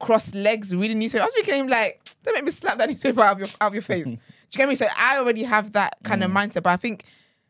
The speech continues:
Speaker 1: with that, she just needs, that's the first step. She needs to talk to them about it.
Speaker 2: Mm-hmm.
Speaker 1: And then you can then give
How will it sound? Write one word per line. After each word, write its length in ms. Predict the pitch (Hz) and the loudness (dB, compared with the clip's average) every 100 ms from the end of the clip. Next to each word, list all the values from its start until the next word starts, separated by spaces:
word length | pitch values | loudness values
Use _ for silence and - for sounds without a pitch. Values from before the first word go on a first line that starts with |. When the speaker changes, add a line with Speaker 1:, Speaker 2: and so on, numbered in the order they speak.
| _ _ - | _ _ -6
Speaker 1:
with 360 | 165 240 247 | 2 2 2
that, 380 | 220 185 180 185 | 2 4 4 0
she 200 | 185 233 | -6 -4
just 100 | 214 220 | -4 -4
needs, 160 | 202 - | -6 0
that's 180 | 214 - | 0 0
the 80 | |
first 280 | 185 196 185 | -4 -2 -2
step. 100 | 180 | -4
She 100 | 196 | -6
needs 80 | 208 | -6
to 60 | 175 | -6
talk 240 | 240 214 | -6 -6
to 80 | - | -2
them 100 | 175 | 0
about 220 | 160 156 | 2 2
it. 160 | 123 - _ - | 0 -4 _ -18
Speaker 2:
Mm-hmm. 120 | 107 131 | -2 0
Speaker 1:
And 200 | 190 185 | 2 2
then 140 | 214 | 0
you 60 | 185 | 0
can 180 | 185 | -2
then 220 | 180 196 185 | 0 0 0
give 420 | 196 170 156 | 0 0 -2